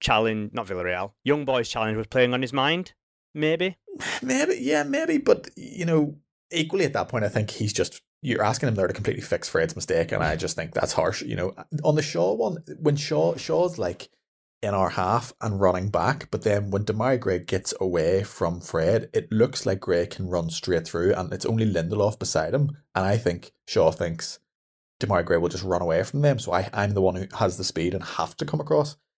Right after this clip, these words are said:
Speaker 2: Um, so I even think he's kind of okay. I think, I think it's that position where once Fred, you know, drops the clanger, everyone is just
Speaker 1: Head
Speaker 2: in a
Speaker 1: up scared.
Speaker 2: bad spot trying to react to that, and I don't, I don't necessarily think you can say, "Oh, he should have held his position," when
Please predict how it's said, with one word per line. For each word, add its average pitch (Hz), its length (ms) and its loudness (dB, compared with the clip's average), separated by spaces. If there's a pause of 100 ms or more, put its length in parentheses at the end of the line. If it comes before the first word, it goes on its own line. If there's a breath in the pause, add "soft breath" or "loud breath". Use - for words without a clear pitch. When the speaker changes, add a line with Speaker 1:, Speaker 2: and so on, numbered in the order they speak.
(220)
Speaker 2:
Um, 95 180 -4
so - 160 -8
I 180 200 0
even 135 180 0
think 95 320 -6
he's 113 300 -2
kind 151 180 0
of 147 100 6
okay. - 180 -2
I - 180 -2
think, 156 220 -2 (260 loud breath)
I 123 80 -2
think 139 100 4
it's 156 100 -2
that 98 140 6
position 95 380 -2
where 90 160 2
once 98 260 4
Fred, 85 480 -2 (220)
you - 140 -6
know, 82 180 -2
drops 85 320 2
the - 80 -6
clanger, 95 420 -6 (300)
everyone 98 360 2
is 80 120 -2
just - 340 -6 (120)
Speaker 1:
Head 110 160 2
Speaker 2:
in - 40 4
a - 40 2
Speaker 1:
up 98 80 -4
scared. 80 180 2
Speaker 2:
bad 80 160 -2
spot 85 360 2
trying 82 380 -2
to 82 100 0
react 80 400 0
to - 60 2
that, 90 380 -2
and 90 120 -6
I 82 100 -2
don't, 82 280 0
I 90 60 2
don't 87 260 -2
necessarily 82 360 -2
think 90 180 -8
you 92 80 -6
can 95 100 -10
say, 80 240 -4 (180 loud breath)
"Oh, 92 140 4
he 87 80 2
should 92 160 -2
have 82 60 -6
held 82 180 0
his 82 100 -6
position," 95 440 -4
when 85 240 -2